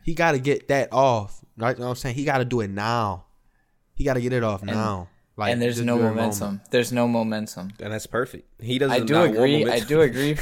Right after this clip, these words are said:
Speaker 3: <laughs> He's been on downward momentum for the last two and a
Speaker 1: He
Speaker 3: half
Speaker 1: just needs
Speaker 3: years.
Speaker 1: to, he's just trying to stick his toes back in the water, see if he gonna get stung.
Speaker 3: Exactly. This is the perfect time where, like, okay, all the niggas that would sting you are,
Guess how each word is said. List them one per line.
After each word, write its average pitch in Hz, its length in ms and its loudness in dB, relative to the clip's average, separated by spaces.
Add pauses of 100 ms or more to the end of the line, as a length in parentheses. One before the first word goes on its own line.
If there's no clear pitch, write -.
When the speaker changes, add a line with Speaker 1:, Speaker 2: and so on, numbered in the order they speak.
(340)
Speaker 3:
<laughs> - 400 -20
He's 123 140 -2
been 123 100 -2
on 120 160 0
downward 113 400 2
momentum 110 440 0
for 104 160 -6
the 101 60 -2
last 98 420 -2
two 110 160 -2
and 104 80 -2
a - 20 -2
Speaker 1:
He 90 40 0
Speaker 3:
half 92 80 0
Speaker 1:
just 98 100 2
needs 98 180 0
Speaker 3:
years. 87 200 2
Speaker 1:
to, - 40 -4
he's 202 220 -8
just 226 140 -4
trying 196 160 4
to 139 60 2
stick 175 240 -2
his 165 140 -4
toes 151 300 4
back 123 220 2
in 117 40 -6
the 120 80 0
water, 113 240 2
see 123 140 -4
if 123 80 -4
he 127 80 -2
gonna 113 160 -2
get 104 160 -2
stung. - 220 -2
Speaker 3:
Exactly. 107 420 0 (240)
This 110 180 -8
is 107 120 -10
the 104 100 0
perfect 113 360 0
time 101 220 0
where, 92 220 2
like, 80 260 -10 (140)
okay, 87 420 -2
all 104 220 2
the 110 260 2
niggas 104 280 -2
that 95 140 2
would 117 200 2
sting 127 260 -2
you 123 240 -4
are, 95 220 0